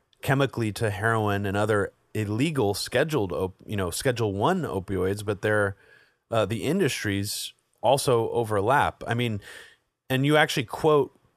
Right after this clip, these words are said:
I think this is actually from an older paper. You have to tell me where it's from. Kathleen J. Friedel, uh, where she says, "One of the best ways to discipline the illicit market was to regulate the licit one." And that's an interesting quote, because wouldn't this type of regulation only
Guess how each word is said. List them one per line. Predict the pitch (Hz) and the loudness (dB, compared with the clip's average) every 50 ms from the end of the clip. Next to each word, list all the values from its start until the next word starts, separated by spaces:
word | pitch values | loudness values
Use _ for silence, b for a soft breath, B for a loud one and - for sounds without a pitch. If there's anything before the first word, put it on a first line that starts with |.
| _ _ - - | _ _ -6 -4
I | 107 | -4
think | - 151 143 | -2 -2 -2
this | 131 120 110 | -2 -2 -4
is | 107 98 113 | -2 -2 0
actually | 107 104 - - 107 | 0 0 -2 -4 -6
from | - 113 104 95 | -4 -4 -4 -2
an | 95 | -2
older | 92 78 104 104 101 95 | 0 0 0 0 0 -2
paper. | 87 - - 104 95 - 92 | -4 -4 -4 -4 -4 -4 -4
You | 90 | -2
have | 98 101 - - | -2 -2 -4 -6
to | - | -8
tell | - 110 | -6 -4
me | 98 98 | -2 -2
where | 92 90 85 | -4 -4 -4
it's | - - - 110 | -6 -6 -4 -2
from. | 98 92 92 92 95 - B B B B B B | -2 -2 -2 -4 -8 -12 B B B B B B
Kathleen | B - 180 175 170 - 175 147 139 | B 4 6 6 6 4 2 2 2
J. | 127 147 139 | 4 4 2
Friedel, | 127 - - - 123 123 120 101 90 85 90 95 _ B B B B B B B B B | 2 0 2 2 4 4 4 2 0 -2 -4 -6 _ B B B B B B B B B
uh, | 123 120 113 113 | 2 2 2 2
where | 127 131 | 2 2
she | - 170 151 | 0 0 2
says, | - 160 139 123 | 2 2 2 2
"One | 143 160 170 | 2 2 2
of | 156 | 2
the | 151 120 123 143 | 0 4 4 4
best | 160 160 - - | 4 4 2 2
ways | 156 151 156 143 - | 4 4 4 2 2
to | - 127 | -2 -2
discipline | 107 95 - 151 147 - - 135 - - 147 139 135 | -2 0 0 0 0 0 -2 -4 -2 -2 -2 0 0
the | 131 120 | 0 0
illicit | 117 110 113 107 127 - - 135 95 | 0 0 0 0 -2 -2 -2 -4 -2
market | 104 107 113 120 131 - - 110 - | 0 2 2 2 2 2 0 -2 -2
was | - 107 104 - | -2 -4 -4 -4
to | - 123 104 98 95 104 117 | -4 -4 -2 -2 0 2 2
regulate | 147 160 151 160 151 147 135 135 123 107 107 | 2 2 0 0 2 2 2 2 0 -2 -2
the | - 110 104 101 98 107 139 | -2 0 0 0 0 0 0
licit | 180 185 - - - - | 0 0 0 -2 -4 -2
one." | - 90 85 76 76 85 90 _ _ b b b b b b b b b b | -4 -6 -6 -6 -6 -10 -14 _ _ b b b b b b b b b b
And | 117 139 | -2 0
that's | 170 175 - - | 0 0 0 0
an | 175 | -2
interesting | 160 175 - - - - 165 139 | -2 -2 -2 -4 -2 -2 -2 -2
quote, | - - - 175 165 135 104 | -2 0 4 4 4 4 4
because | 120 127 - - 131 117 110 - - - b b b b b b b b b b b b b _ - | 0 -2 0 2 2 2 2 -2 -6 -10 b b b b b b b b b b b b b _ -4
wouldn't | 123 127 165 175 202 190 | 0 0 2 2 2 0
this | - 170 156 - - - | 0 0 -2 -2 -4 -8
type | - - 156 151 147 - | -4 0 0 0 2 2
of | 143 135 | 0 2
regulation | 139 135 135 131 135 123 131 139 135 - 131 | 2 2 2 2 2 2 2 2 0 0 0
only | 117 123 135 143 151 147 143 - | 0 0 0 0 0 -2 -2 -4